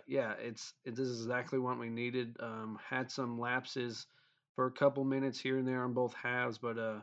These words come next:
this is one of the mo-, this is probably the, so far in the conference play, this is the most well-rounded game we've played, and, uh, it's good to see. We know Marcus, um,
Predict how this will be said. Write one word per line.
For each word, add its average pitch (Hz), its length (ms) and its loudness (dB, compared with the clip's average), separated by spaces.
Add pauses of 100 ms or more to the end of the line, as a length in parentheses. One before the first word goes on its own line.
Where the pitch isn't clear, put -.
(500)
this 123 140 -4
is 117 100 -4
one 127 160 2
of 127 60 2
the 123 80 0
mo-, 127 480 0
this 120 240 -6
is - 80 -12
probably 131 340 4
the, 117 460 0
so 131 260 -2
far 131 300 2
in 123 80 -4
the 110 40 -8
conference 127 480 -2
play, 117 260 -2
this 117 160 -6
is - 80 -12
the 120 60 -10
most 117 240 -6
well-rounded 117 520 -2
game 117 180 -4
we've 110 240 -8
played, 113 400 -2 (560)
and, 104 220 -4
uh, 104 80 0
it's 104 180 -4
good 117 160 0
to 110 80 -8
see. 120 400 -2
We 110 160 -2
know 120 160 -2
Marcus, 117 560 -2 (500)
um, 101 440 -4